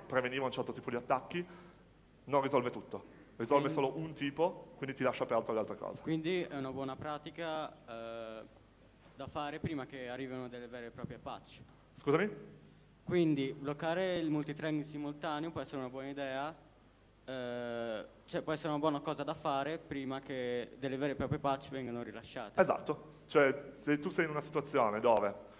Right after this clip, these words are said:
Speaker 1: non ti preoccupa Spectre V one più di tanto, perché Spectre V one è limita-, eh, non ha,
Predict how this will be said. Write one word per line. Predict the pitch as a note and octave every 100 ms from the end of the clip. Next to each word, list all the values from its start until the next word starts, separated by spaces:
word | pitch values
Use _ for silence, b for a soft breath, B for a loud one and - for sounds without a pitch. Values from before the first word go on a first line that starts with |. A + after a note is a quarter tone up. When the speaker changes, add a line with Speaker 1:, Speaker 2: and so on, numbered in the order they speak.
| B B -
Speaker 1:
non | C3+
ti | B2
preoccupa | D3+ D3+ -
Spectre | D#3 D#3 C#3+ D3+
V | C3+ B2
one | A2 A2 A2+
più | -
di | A#2
tanto, | G#2+ G2+ G2
perché | C#3 - G#2+
Spectre | G#2 A#2+
V | A2+ A2
one | A2 A2 A2 -
è | G#2+ G#2
limita-, | G#2 G#2+ A2 G#2+ A#2
eh, |
non | G#2+ A2
ha, | A2